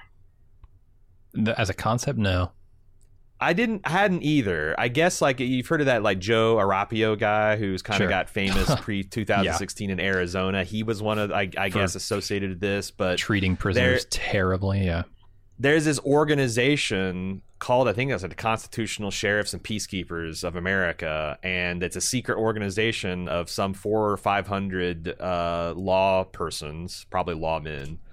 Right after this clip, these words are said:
Speaker 1: Like
Speaker 2: Uh, that
Speaker 1: Masons? What, do they have
Speaker 2: that
Speaker 1: paddles
Speaker 2: all
Speaker 1: in their shit?
Speaker 2: They believe that the, that America should be organized bottom up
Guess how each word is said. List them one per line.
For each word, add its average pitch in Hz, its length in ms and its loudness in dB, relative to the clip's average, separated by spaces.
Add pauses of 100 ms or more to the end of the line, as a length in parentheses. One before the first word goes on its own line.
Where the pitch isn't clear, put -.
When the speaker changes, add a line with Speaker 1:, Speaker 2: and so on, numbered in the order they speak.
(120)
Speaker 1:
Like 92 160 -2
Speaker 2:
Uh, 95 60 0
that 90 40 2
Speaker 1:
Masons? 104 720 2
What, 101 240 2 (160)
do 107 140 -2
they 101 100 4
have 107 140 0
Speaker 2:
that - 60 -16
Speaker 1:
paddles 123 360 2
Speaker 2:
all 139 280 6
Speaker 1:
in 135 60 6
their 123 200 0 (240)
shit? - 540 -4 (600)
Speaker 2:
They 143 280 4
believe 165 540 4
that 120 420 4
the, 107 600 0
that 107 140 2
America 117 400 2
should 113 140 -4
be 113 80 2
organized 104 640 2
bottom 101 340 2
up 90 300 0